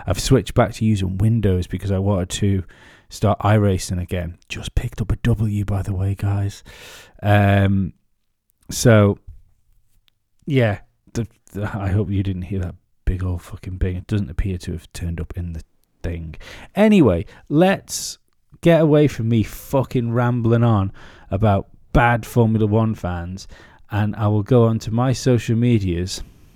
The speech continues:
and I will try and find what you guys sent in to me. I'm not gonna lie,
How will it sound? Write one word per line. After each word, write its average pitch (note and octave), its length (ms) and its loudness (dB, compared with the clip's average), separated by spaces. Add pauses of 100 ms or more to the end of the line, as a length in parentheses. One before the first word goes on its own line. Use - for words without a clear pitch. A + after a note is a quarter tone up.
(1040)
and A2 160 -6
I G2 60 -2
will G2 140 -4
try A#2 320 -2
and A#2 160 -4
find F2+ 480 -6 (500)
what A2+ 240 -4
you A#2 280 -4
guys F2 580 -6 (100)
sent A2+ 500 -6
in B2 200 -4
to G2 240 -6
me. F2 260 -8 (400)
I'm A#2 80 -6
not C3+ 200 -8
gonna A#2 220 -6
lie, A2 440 -4